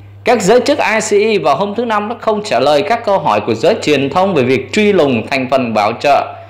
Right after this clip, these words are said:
hay có ai đã bị bắt chưa và sẽ bị tội gì. Giới tranh đấu cho di dân nói rằng họ đang tìm hiểu ba vụ, vụ bắt giữ ở Texas, New Jersey và Virginia có thể liên hệ tới vấn đề bảo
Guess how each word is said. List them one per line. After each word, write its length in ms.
hay 120
có 120
ai 220
đã 100
bị 260
bắt 160
chưa 380
và 80
sẽ 180
bị 240
tội 180
gì. 220
Giới 340
tranh 240
đấu 400
cho 180
di 180
dân 280
nói 180
rằng 320
họ 140
đang 160
tìm 240
hiểu 260
ba 260
vụ, 280
vụ 160
bắt 180
giữ 200
ở 240
Texas, 540
New 260
Jersey 600
và 140
Virginia 680
có 80
thể 140
liên 280
hệ 180
tới 140
vấn 220
đề 140
bảo 200